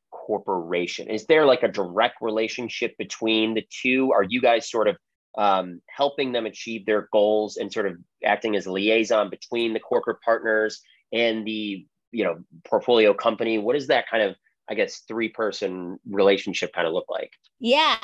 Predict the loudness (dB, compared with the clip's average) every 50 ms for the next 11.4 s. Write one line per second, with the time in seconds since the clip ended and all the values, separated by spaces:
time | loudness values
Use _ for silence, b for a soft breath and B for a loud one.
0 | -4 -4 -4 -6 -6 -6 -6 -4 -2 -2 -2 -2 -2 -4 -4 -2 -2 0 0 -2
1 | -2 -4 -2 -2 0 0 0 0 -2 -2 -4 -4 -6 -4 -4 -4 -6 -4 -4 -4
2 | -4 -4 -6 -8 -12 -16 -10 -6 -6 -4 -4 -4 -6 -10 -12 -10 _ 0 2 2
3 | 2 0 -2 -4 -4 -4 -4 -4 -4 -6 -8 -10 -8 -10 -8 -10 -8 -8 -8 -6
4 | -6 -8 -8 -6 -6 -4 -4 -4 -4 -6 -8 -10 -10 -6 -4 -2 -2 -2 -2 0
5 | 2 2 2 2 2 0 -2 -6 -8 -8 -6 -6 -4 -2 0 0 2 2 0 0
6 | -2 -2 -2 -2 -2 -2 -4 -6 -8 -8 -6 -4 -2 0 0 -2 -2 -4 -8 b
7 | b b b b _ _ -18 -18 -18 _ _ _ _ -12 -8 -4 -2 0 0 -2
8 | -2 -4 -4 -2 0 2 2 2 0 0 -2 -2 -4 -4 -6 -2 -2 -2 -2 -2
9 | -4 -12 -12 _ -8 -8 -8 -8 -6 -4 -2 -2 -2 -2 -2 -2 -2 0 0 2
10 | 2 2 2 0 0 -2 -4 -4 -6 -4 -2 -2 0 0 -2 -2 -4 -6 -10 -14
11 | -6 0 2 2 4 2 0 -4